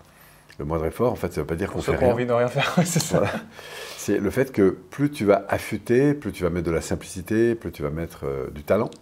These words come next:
Speaker 1: dans ce que tu fais, plus tu vas avoir des retours qui sont importants. En dépensant moins de temps, moins d'énergie, moins d'argent, tu vas avoir des retours beaucoup plus importants. Et ça, c'est, c'est, c'est le, le, l'effet de profondeur, en fait, d'expertise.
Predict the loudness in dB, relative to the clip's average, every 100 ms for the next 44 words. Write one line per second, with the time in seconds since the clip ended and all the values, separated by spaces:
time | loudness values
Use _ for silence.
0 | _ -14 -10 -10 -8 -10 -12 -20 -20 -16
1 | -8 2 4 6 4 2 2 -2 -4 -4
2 | -4 -4 -8 -10 _ _ _ _ -18 -10
3 | -8 -6 -6 -8 -6 -4 -4 -2 -2 -2
4 | -4 -4 -4 -6 -4 -2 0 0 -2 -4
5 | -6 -4 -4 -6 -6 -6 -8 -8 -14 -20
6 | -20 _ -8 -6 -4 -4 -4 -6 -10 -14
7 | -14 -12 -10 -8 -6 -6 -8 -8 -4 -4
8 | 0 -2 -4 -16 -20 -16 -14 -8 -2 0
9 | 0 -2 -2 -2 -2 -2 -4 -4 -4 2
10 | 4 4 0 -10 -14 _ -20 -20 -20 -20
11 | -20 -14 -10 -6 -4 -4 -4 -8